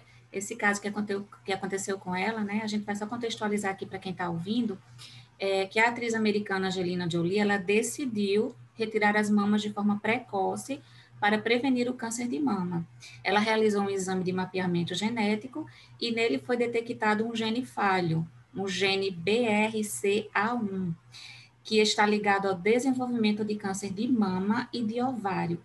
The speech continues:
e representa um risco cumulativo. É, o procedimento realizado por ela reduziu em noventa e cinco por cento o risco de câncer,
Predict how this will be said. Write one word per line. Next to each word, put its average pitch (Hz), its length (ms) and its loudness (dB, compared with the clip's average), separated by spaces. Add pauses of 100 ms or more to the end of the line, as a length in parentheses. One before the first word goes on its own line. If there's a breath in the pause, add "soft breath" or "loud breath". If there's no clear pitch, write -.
e - 80 -4
representa 208 640 -2
um 208 60 2
risco 196 360 -6
cumulativo. 220 920 -4 (760 loud breath)
É, 196 180 0
o 220 60 4
procedimento 233 640 0
realizado 175 540 0
por 165 140 -4
ela 196 380 0
reduziu 202 520 -2
em 214 60 4
noventa 214 360 0
e 269 60 -2
cinco 254 260 -2
por 262 200 -8
cento 226 260 -4
o 226 40 -4
risco 226 280 -8
de 247 120 -2
câncer, 175 540 -4